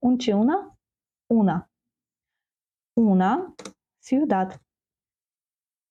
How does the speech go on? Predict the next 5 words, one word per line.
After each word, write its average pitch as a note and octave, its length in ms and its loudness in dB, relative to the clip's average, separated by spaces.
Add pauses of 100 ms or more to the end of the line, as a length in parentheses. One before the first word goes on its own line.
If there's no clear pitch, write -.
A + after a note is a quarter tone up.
(1900)
Ciudad. G3 420 0 (1080)
Далі. F#3 400 0 (1120)
Вчителька. - 640 -4 (1600)
Не G#3 180 2
вчитель, G3 540 -2